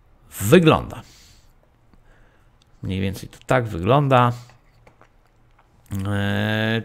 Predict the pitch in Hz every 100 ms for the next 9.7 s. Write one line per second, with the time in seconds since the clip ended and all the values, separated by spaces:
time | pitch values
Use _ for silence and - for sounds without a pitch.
0 | - 170 151 127 - 120 120 113 117 120
1 | - - - - - - - - - -
2 | - - - - - - - - - 135
3 | 147 151 151 147 - 208 202 165 170 160
4 | 151 127 120 101 98 101 107 - - -
5 | - - - 101 95 92 92 98 98 98
6 | 95 95 - 113 113 82 55 - - -
7 | _ - - 208 196 180 165 135 143 127
8 | 117 - 113 - - 135 185 156 - 98
9 | 98 - - - 95 113 127